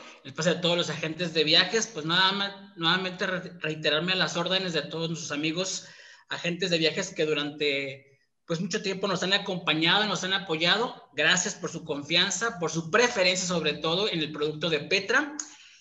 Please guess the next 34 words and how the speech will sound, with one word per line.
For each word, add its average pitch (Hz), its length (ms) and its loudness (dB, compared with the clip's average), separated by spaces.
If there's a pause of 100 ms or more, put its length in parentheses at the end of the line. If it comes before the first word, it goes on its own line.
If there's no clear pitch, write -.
(140)
Y 180 120 -2
pues 170 340 6
nada, 226 500 6
decirles 165 460 -2
que 170 80 -4
nos 160 120 -2
sigan 190 300 2
en 180 120 -2
nuestras 156 280 -2
redes 185 240 0
sociales. 220 840 2
Eh, 147 400 4
también 165 260 2
nos 190 120 -2
pueden 185 240 2
agregar 170 540 2
al 151 220 -4
WhatsApp 170 400 0
de 160 120 0
Petra 196 440 0
para 147 220 -2
que, 147 100 -6
pues, 151 220 -6
estén 175 240 -2
recibiendo 175 580 -2
información 160 560 -6
constante 185 640 0
de 170 240 -2
todas 190 220 2
nuestras 170 260 -4
promociones 156 540 -4
que 156 80 -10
estamos 165 280 -2
lanzando. 254 520 2